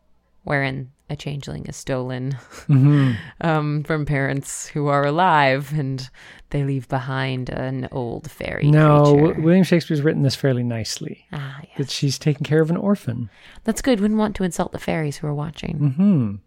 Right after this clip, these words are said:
Speaker 1: That child, the one playing the Indian boy, who is he?
Speaker 2: He is the son of Will Shakespeare, the author of this play.
Speaker 1: A beautiful child,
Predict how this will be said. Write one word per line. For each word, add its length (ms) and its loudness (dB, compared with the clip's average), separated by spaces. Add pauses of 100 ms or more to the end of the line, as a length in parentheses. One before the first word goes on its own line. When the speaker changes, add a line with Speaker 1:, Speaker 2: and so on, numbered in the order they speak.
(140)
Speaker 1:
That 180 -6
child, 880 -2 (380)
the 100 2
one 300 4
playing 380 0
the 100 0
Indian 460 -2
boy, 300 -6 (120)
who 260 4 (260)
is 480 -4
he? 600 -8
Speaker 2:
He 200 -2
is 140 -2
the 80 -4
son 280 0
of 120 -2
Will 160 2
Shakespeare, 640 -2
the 180 -6
author 400 -6
of 160 -10
this 160 -8
play. 460 -10 (240)
Speaker 1:
A 180 -8
beautiful 680 0
child, 760 -4